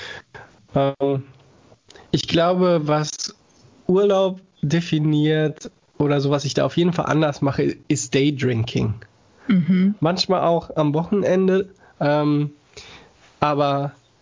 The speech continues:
Speaker 1: ja, ja doch, ich glaube, das ist so eine Sache, dass man auch mittags sich genüsslich mit, äh, irgendwas zu lesen oder,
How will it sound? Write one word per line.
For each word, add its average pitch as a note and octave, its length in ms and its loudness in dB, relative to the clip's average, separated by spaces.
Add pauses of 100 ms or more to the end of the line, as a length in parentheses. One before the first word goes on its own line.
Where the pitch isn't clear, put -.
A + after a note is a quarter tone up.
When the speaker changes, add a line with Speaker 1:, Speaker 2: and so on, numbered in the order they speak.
(380)
Speaker 1:
ja, A#2+ 420 0 (1000)
ja C#3 120 2
doch, C#3 200 0
ich C#3 120 -4
glaube, C#3+ 220 0
das D#3+ 200 -2
ist E3 100 -2
so E3+ 80 0
eine D#3 120 2
Sache, D#3+ 400 -2 (300)
dass C#3+ 200 -2
man D3 180 0
auch D3 240 0 (240)
mittags G3+ 680 -2 (140)
sich E3+ 340 -4
genüsslich G3+ 800 0
mit, D3+ 380 -2
äh, C#3+ 400 0 (420)
irgendwas C#3 540 0
zu D#3 160 0
lesen C#3+ 760 2
oder, B2 580 -2